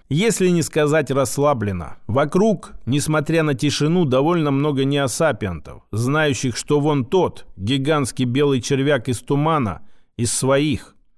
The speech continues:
Он ворует хороших людей и сует их в безопасность, а еще не против помочь, если ему помигать специальным световым кодом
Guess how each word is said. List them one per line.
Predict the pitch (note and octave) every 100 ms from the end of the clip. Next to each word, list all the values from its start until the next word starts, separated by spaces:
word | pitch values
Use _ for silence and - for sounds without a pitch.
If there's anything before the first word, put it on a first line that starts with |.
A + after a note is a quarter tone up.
| _ - _ _ -
Он | - G#3+
ворует | G#3+ G#3+ G#3+ D#3
хороших | - E3+ F#3+ - D#3+
людей | D3+ D#3+ D#3 F#3 D3 F2 -
и | C3+
сует | A#2 D3 E3 D3
их | C3
в | G#2
безопасность, | A2+ B2 C3+ C3 C#3+ - F2 D#2 - _ -
а | C3+
еще | C#3 A#3
не | A3+
против | F3 F#3 F#3 D3
помочь, | - C#3+ A#2+ A#2 G2 - -
если | - C#3 C3 C#3
ему | D3 D3
помигать | B2 C3 C3 C3+ D3+ B2+ - - -
специальным | - - C#3 A2+ D3 D#3 D3 B2
световым | - C3 C#3 C#3 C#3 A#2+
кодом | D#3 D#3+ B2+ A2